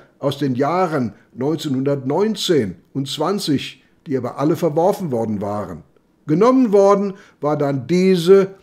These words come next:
traditionelle Elemente enthaltene Flagge,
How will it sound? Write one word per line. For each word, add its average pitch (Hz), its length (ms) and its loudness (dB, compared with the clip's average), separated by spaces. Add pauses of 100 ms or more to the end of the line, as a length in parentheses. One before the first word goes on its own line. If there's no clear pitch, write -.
(240)
traditionelle 202 840 2
Elemente 165 580 0
enthaltene 135 560 -4
Flagge, 175 460 0